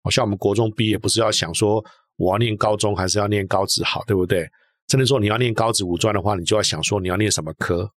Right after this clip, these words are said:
你高中职毕业的时候，你要思考说到底你要念什么大学科系这样子。好，那只是我们花了好多时间读书考试哈。那当我们在做这些生涯选择的过程中，我们往往就是用成绩来做决定嘛。那用成绩决定的话，就遇到我们刚刚讲那个情况哦，我就用成绩来决定说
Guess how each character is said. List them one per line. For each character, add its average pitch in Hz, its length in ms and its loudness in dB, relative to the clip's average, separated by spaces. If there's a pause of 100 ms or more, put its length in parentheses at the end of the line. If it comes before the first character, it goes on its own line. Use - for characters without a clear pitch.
(140)
你 107 260 -2
高 139 180 -2
中 143 160 2
职 101 140 0
毕 127 140 -4
业 127 100 -2
的 117 80 0
时 127 120 2
候， 104 220 2
你 92 120 -4
要 107 140 2
思 120 160 2
考 92 160 0
说 110 160 2
到 113 140 2
底 87 100 -4
你 90 60 0
要 92 80 0
念 107 120 2
什 82 100 -4
么 82 100 -4
大 95 160 -2
学 85 140 -2
科 90 200 -2
系 - 200 -2
这 - 120 -2
样 80 120 -4
子。 - 100 -4 (540)
好， - 120 0
那 131 80 2
只 - 120 0
是 151 100 2
我 120 60 4
们 95 100 0
花 120 140 0
了 117 60 -2
好 87 100 -4
多 104 160 2
时 95 120 -2
间 98 200 -2
读 92 140 0
书 98 160 0
考 80 220 -2
试 - 200 0
哈。 - 140 -8 (400)
那 127 60 0
当 147 120 0
我 131 60 0
们 104 60 -2
在 127 120 0
做 131 160 2
这 117 100 0
些 123 140 2
生 117 180 2
涯 104 140 2
选 85 180 -2
择 90 120 0
的 90 80 0
过 101 200 0
程 90 240 -2
中， 92 280 -2
我 107 100 -4
们 95 100 2
往 113 100 4
往 113 160 2
就 107 120 2
是 110 120 2
用 110 180 2
成 92 180 -2
绩 95 120 0
来 90 120 2
做 92 160 0
决 82 200 -2
定 95 200 0
嘛。 - 80 -10 (320)
那 123 80 0
用 131 100 0
成 123 140 0
绩 135 100 4
决 110 180 0
定 120 120 2
的 117 80 2
话， 110 280 0
就 120 200 2
遇 123 60 0
到 120 100 2
我 101 60 2
们 92 100 -6
刚 104 80 0
刚 110 80 -2
讲 90 140 -2
那 101 60 0
个 101 100 2
情 92 200 -2
况 90 220 0
哦， 85 80 -4
我 85 180 -4
就 117 160 2
用 113 160 2
成 98 160 -2
绩 101 140 0
来 101 100 2
决 92 160 0
定 101 160 0
说 101 260 0